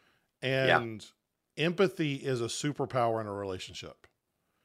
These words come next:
Speaker 1: Mm.
Speaker 2: Because if you can be empathetic to what the person is going through, then you can serve them better.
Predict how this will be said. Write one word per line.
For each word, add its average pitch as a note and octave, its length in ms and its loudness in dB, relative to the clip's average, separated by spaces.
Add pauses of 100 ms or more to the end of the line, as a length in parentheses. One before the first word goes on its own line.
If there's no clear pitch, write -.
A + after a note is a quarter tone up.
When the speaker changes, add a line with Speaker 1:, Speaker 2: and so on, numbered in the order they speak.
(480)
Speaker 1:
Mm. B2+ 100 4
Speaker 2:
Because B2+ 520 4
if A#2 220 -4
you C3 140 -2
can F3+ 200 0
be F3 160 2
empathetic C#3 640 0
to A#2+ 120 -6
what A#2 220 -2
the B2+ 80 -4
person B2+ 500 -4
is A2 160 -8
going A2+ 440 -2
through, F2 400 -8 (580)
then A2+ 600 -4
you A#2 160 -6
can A2+ 180 -6
serve G#2+ 420 -4
them G2 340 -6 (160)
better. E2+ 400 -4